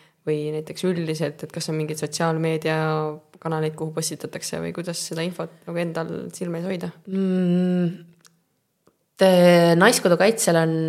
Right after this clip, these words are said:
Speaker 2: oma veebileht, W W W punkt naiskodukaitse punkt E, kus tehakse selliseid pikemaid lugusid ja on võib-olla, äh, jah,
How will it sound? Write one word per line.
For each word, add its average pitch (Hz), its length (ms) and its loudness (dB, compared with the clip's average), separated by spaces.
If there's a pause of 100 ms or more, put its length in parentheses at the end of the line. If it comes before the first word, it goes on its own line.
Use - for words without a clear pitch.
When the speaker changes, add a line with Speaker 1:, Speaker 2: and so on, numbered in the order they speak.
Speaker 2:
oma 180 240 4
veebileht, 156 560 2 (300)
W 175 120 6
W 170 160 4
W 160 160 6
punkt 160 260 -2
naiskodukaitse 160 680 0
punkt 156 340 -6
E, 165 280 4
kus 160 180 -4
tehakse 180 340 2
selliseid 180 380 0
pikemaid 165 520 -2
lugusid 160 640 0
ja 160 160 6 (600)
on 165 300 4 (180)
võib-olla, 160 540 8 (760)
äh, 156 520 6
jah, 185 180 8